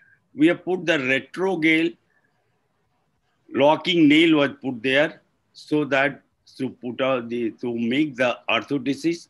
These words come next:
and here because there is a deformity of the great thumb, great toe also, so we have put the fixation over here, and this was the retrograde nail was put there, and this was the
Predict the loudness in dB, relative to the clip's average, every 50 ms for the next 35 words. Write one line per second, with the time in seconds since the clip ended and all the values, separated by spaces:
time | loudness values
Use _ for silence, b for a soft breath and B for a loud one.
0 | _ _ -4 -2 0 0 0 -2 -4 -6 -12 -8 -2 0 0 0 0 -4 -8 _
1 | _ -10 -10 -10 -6 -6 -6 -6 -6 -6 -6 -6 -6 -8 -8 -8 -10 -10 -12 _
2 | _ -14 -14 -12 -10 -10 -8 -8 -8 -6 -6 -8 -8 -8 -8 -10 -12 -12 -12 _
3 | _ _ -8 -8 -8 -8 -8 -12 _ _ _ _ _ _ _ _ _ _ _ _
4 | _ _ -8 -8 -8 -8 -12 -18 _ _ _ _ -20 -20 -20 -20 _ _ -12 -8
5 | -6 -6 -6 -6 -8 -8 -6 -4 -2 -4 -4 -6 -8 -8 -8 -8 -8 -10 _ _
6 | _ _ _ _ _ -12 -8 -8 -8 -6 -6 -6 -6 -6 -8 -10 _ -10 -10 -8
7 | -8 -10 -10 -10 _ _ _ _ _ _ _ -8 -8 -8 -6 -8 -8 -6 -6 -6
8 | -6 -4 -4 -4 -6 -6 -6 -6 -8 -6 -8 -10 -12 _ _ _ _ _ _ _
9 | _ _ _ _ -8 -8 -6 -6 -8 -8 -8 -8 -8 -8 -6 -4 -4 -4 -4 -6
10 | -6 -8 -8 -8 -8 -6 -4 -2 -2 -2 -4 -4 -6 -6 -4 -4 -4 -4 -6 -8
11 | -8 -8 -10 -10 -6 -4 -2 -2 -2 -2 -4 -8 -16 _ _ _ _ _ _ _
12 | _ _ _ _ _ _ _ _ _ _ _ _ _ _ _ _ _ _ _ _
13 | _ _ _ _ _ _ _ _ _ _ _ -10 -10 -8 -4 -4 -6 -4 0 -2
14 | 0 2 0 -2